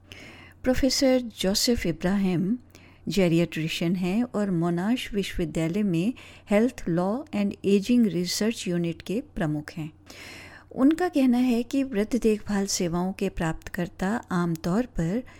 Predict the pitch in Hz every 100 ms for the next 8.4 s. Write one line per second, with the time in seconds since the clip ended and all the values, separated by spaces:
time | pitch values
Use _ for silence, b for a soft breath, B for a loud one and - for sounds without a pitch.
0 | B B - 196 190 240 285 240 233 240
1 | 233 285 - 196 185 185 160 - 170 -
2 | - 160 165 170 - B B B B 190
3 | 165 170 165 208 247 240 233 220 233 185
4 | 185 - 214 202 196 - 202 - - 185
5 | 143 - B B B 220 214 220 202 180
6 | 185 175 233 - 214 208 165 - 190 214
7 | 269 285 220 180 165 165 156 196 226 175
8 | - 160 160 196